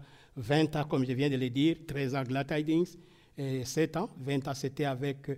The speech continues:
l'accompagnement de nos frères immigrants. Et le Seigneur a voulu que nous puissions nous stopper à cet endroit-là et vouloir encore une fois chercher sa face. Et nous sommes très contents que nous avons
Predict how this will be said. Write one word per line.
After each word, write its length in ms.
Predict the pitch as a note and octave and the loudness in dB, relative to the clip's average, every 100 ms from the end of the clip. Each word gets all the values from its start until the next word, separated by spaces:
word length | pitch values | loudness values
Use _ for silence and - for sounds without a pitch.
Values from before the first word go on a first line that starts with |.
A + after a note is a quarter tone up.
| - - - | -8 -20 -8
l'accompagnement 720 | B2+ - D3+ D3+ C#3+ C#3 D3 | -6 -2 -2 0 2 2 2
de 80 | C3 | 0
nos 140 | B2+ | -4
frères 240 | - D3 C3+ | -2 -2 -2
immigrants. 340 | C#3 C3 C#3+ F3+ - - _ _ _ _ _ _ - | -2 -2 -4 -8 -10 -20 _ _ _ _ _ _ -4
Et 60 | |
le 80 | D3 | -2
Seigneur 380 | C3+ C#3+ C#3+ C#3 | 0 0 0 0
a 80 | C3+ | 0
voulu 260 | A#2+ C3 | -2 -4
que 100 | C#3 | -4
nous 100 | C3 | -6
puissions 300 | - - D3 | -6 -8 -2
nous 220 | C#3 C3 | -2 -2
stopper 400 | A#2+ - D#3 D#3 | -4 0 0 2
à 60 | C#3+ | 0
cet 240 | - C#3 | 0 -4
endroit-là 480 | C3 B2 C3 A#2+ D3 - - - - _ | -4 -6 -4 -4 -6 -10 -20 -20 -20 _
et 80 | - | -10
vouloir 300 | B2+ C3 C3+ B2+ | -6 0 0 0
encore 220 | A#2+ C3 | -2 -4
une 140 | B2 A#2 | -4 -4
fois 280 | C3+ A#2+ - - _ _ _ | -8 -10 -12 -20 _ _ _
chercher 340 | - A#2+ - | -10 -10 -10
sa 160 | - - | -12 -12
face. 400 | - - - - _ _ _ _ - | -16 -20 -20 -20 _ _ _ _ -10
Et 60 | C#3+ | -6
nous 60 | |
sommes 180 | D#3+ C#3 | -2 -2
très 160 | D3 C#3 | -2 -6
contents 400 | C3+ B2+ E3+ - - _ _ _ _ - | -4 -4 -4 -4 -12 _ _ _ _ -6
que 80 | C#3 | -2
nous 160 | D3+ | 0
avons 280 | C3+ C#3 | 2 0